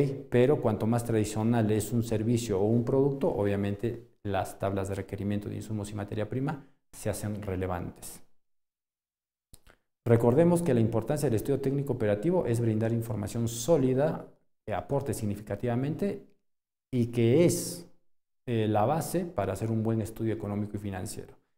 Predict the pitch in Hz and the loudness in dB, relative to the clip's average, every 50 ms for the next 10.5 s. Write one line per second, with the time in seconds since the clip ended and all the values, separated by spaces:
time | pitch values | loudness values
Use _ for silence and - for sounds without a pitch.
0 | _ _ _ _ _ _ _ _ _ _ - 127 117 123 120 117 - 127 123 131 | _ _ _ _ _ _ _ _ _ _ -2 0 2 2 2 2 4 2 2 4
1 | 131 135 135 139 135 135 151 143 143 151 151 143 151 175 190 170 - 107 101 104 | 4 4 2 2 2 4 4 6 6 6 6 6 4 4 2 2 0 -2 -2 -2
2 | 101 92 90 101 95 95 95 95 101 101 110 117 120 117 101 - 117 - 98 95 | -2 -2 -2 -2 -2 -2 0 2 2 4 4 4 4 4 2 0 -2 -4 -6 -4
3 | - 98 95 98 110 113 104 107 107 101 - - - 120 113 104 101 90 - - | -4 -4 -2 0 0 0 0 0 -2 -4 -4 0 2 2 2 2 2 -2 -6 -6
4 | - - 127 117 - 104 92 - - 101 98 101 101 - - 117 131 151 156 - | -4 -2 -2 -2 -2 -6 -8 -6 -6 -6 -6 -6 -6 -4 -4 -2 -2 0 -2 -2
5 | - - 196 202 202 202 - - - - - 107 107 104 120 117 113 113 110 110 | 2 2 2 2 2 0 -4 -8 -8 -4 -2 -2 0 2 2 2 2 2 0 -2
6 | - - 107 107 110 117 113 110 123 110 - 101 101 113 - 120 110 107 - 110 | -2 -2 0 2 2 2 2 2 0 -2 -2 -2 -2 -2 -2 -2 -2 -2 -2 -2
7 | 107 110 110 - 117 110 123 120 120 123 123 - 160 165 175 170 - - 104 117 | -2 -2 -2 -2 -4 -2 0 2 2 2 2 0 0 0 0 0 -2 0 2 2
8 | 117 117 113 107 113 117 117 110 117 117 113 - 139 160 170 165 - - - - | 4 4 2 2 4 4 4 6 4 2 2 2 2 2 2 2 0 -4 -2 -2
9 | 113 107 - 117 107 104 101 104 - 113 113 - - - - 117 98 92 98 95 | -2 -2 0 -2 -2 -2 -2 -2 -2 -2 -2 -4 -6 -6 -4 -4 -4 -2 -4 -6
10 | - - 110 104 - 113 113 - - | -4 -4 -4 -4 -2 -4 -4 -4 -8